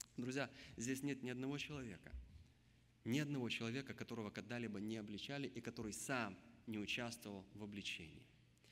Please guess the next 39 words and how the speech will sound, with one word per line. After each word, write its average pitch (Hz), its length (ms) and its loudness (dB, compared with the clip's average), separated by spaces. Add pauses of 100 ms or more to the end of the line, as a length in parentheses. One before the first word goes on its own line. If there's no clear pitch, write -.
(220)
И 139 80 2
вы 143 60 6
знаете, 185 260 6
то, 156 140 2
что - 160 0
я 143 80 6
вижу 143 400 4
на 117 160 6
сегодня, 131 480 2
это 113 200 0
не 135 120 2
то, 165 100 -2
что 127 260 0
я 120 200 2
собираюсь 120 420 0
сегодня 120 340 2
кого-то 127 420 0
обличать. 117 680 2 (320)
Я 123 80 2
вот 127 100 -2
как 135 160 -4
раз 143 160 2
хочу 139 280 0
говорить 135 480 2
об 139 320 4
обличении. 127 1080 2 (600)
Об 135 160 2
обличении. 131 680 4 (200)
Почему 151 460 6
оно 143 160 4
важно? 110 360 4
Я 113 100 6
уверен, 143 340 4
что - 180 -2
обличение 123 460 2
должно 117 640 4 (200)
быть, 104 500 0
должно 123 340 4
практиковаться 127 960 -2